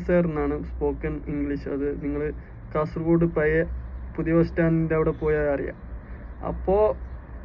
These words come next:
അവിടെ നിന്ന് ഞാൻ പഠിച്ച്, ഏഹ്, ഇങ്ങനെ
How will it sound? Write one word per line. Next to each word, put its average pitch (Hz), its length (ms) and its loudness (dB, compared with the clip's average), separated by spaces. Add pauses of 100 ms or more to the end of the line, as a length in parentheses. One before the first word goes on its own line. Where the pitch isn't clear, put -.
(840)
അവിടെ 165 300 6
നിന്ന് 220 240 0
ഞാൻ 202 200 6 (260)
പഠിച്ച്, 175 400 6 (540)
ഏഹ്, 175 520 10 (300)
ഇങ്ങനെ 170 260 8